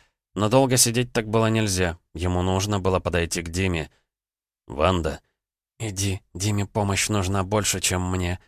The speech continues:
Она отпустила его, вытерев слёзы. «Я сейчас». «Ваня». Рома подбежал к ним и опустился на колени перед лежавшим без сознания Димой. «Что с ним?»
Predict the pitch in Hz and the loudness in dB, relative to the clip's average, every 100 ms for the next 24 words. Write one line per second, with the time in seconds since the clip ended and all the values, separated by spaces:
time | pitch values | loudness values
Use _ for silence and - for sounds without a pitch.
0 | _ _ _ - 92 90 87 - 90 - | _ _ _ -6 -2 0 0 -2 -4 0
1 | 104 95 90 87 85 82 85 82 - 87 | 2 4 4 2 0 0 -2 0 0 2
2 | 82 78 76 _ _ _ _ 90 87 - | 0 0 -6 _ _ _ _ -4 2 2
3 | 90 - 87 82 - _ _ _ _ _ | 0 -6 -2 -2 -2 _ _ _ _ _
4 | _ _ 71 80 110 107 85 - _ _ | _ _ 0 2 4 2 -2 -8 _ _
5 | _ - 101 104 95 87 92 85 107 95 | _ 2 2 4 2 0 0 4 4 2
6 | 104 95 90 90 - 101 95 95 90 85 | 0 2 0 0 0 2 2 2 0 0
7 | 90 98 95 85 87 85 85 80 87 - | 0 0 0 0 0 0 -2 0 0 0
8 | 90 82 85 - 82 82 85 85 85 80 | -4 -2 0 0 0 0 -2 0 -2 -2
9 | 85 85 82 - _ _ _ - - 104 | -2 0 -2 -6 _ _ _ -4 0 2
10 | - 82 69 | 2 0 -4